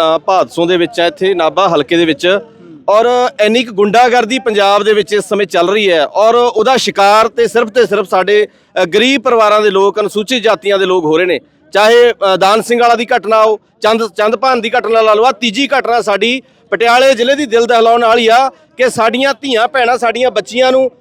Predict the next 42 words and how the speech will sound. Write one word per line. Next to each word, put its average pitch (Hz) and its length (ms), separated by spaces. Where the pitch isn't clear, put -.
ਆਹ 262 80
ਭਰੂਣ, 277 420
ਆਪਣੇ 269 300
ਮਰੇ 240 260
ਹੋਏ 277 160
ਭਰੂਣ 277 320
ਲੈ 240 180
ਕੇ 254 360
ਸੜਕਾਂ 302 440
ਤੇ 302 120
ਬੈਠਣਾ 262 320
ਪੈ 226 180
ਰਿਹਾ। 233 240
ਬੜੇ 269 240
ਸ਼ਰਮ 262 340
ਦੀ 294 160
ਗੱਲ 262 180
ਹੈ 277 180
ਕਿ 277 160
ਸਾਡੀਆਂ 262 480
ਧੀਆਂ 254 280
ਦੀਆਂ 294 240
ਕੁੱਖਾਂ 294 400
'ਚ 311 100
ਵੀ 285 240
ਸਾਡੇ 294 220
ਬੱਚੇ 262 340
ਨਹੀਂ 330 120
ਰਹਿਣ 277 200
ਦਿੱਤੇ 240 240
ਜਾ 202 160
ਰਹੇ। 214 140
ਯਾਰ, 214 240
ਇਹ 320 220
ਬੰਦੇ 277 440
ਜਿਹੜੇ 269 260
ਅਨੁਸੂਚਿਤ 247 400
ਜਾਤੀ 262 300
ਪਰਿਵਾਰ 247 500
ਤੀਹ 349 480
ਸਾਲਾਂ 285 380
ਤੋਂ 285 420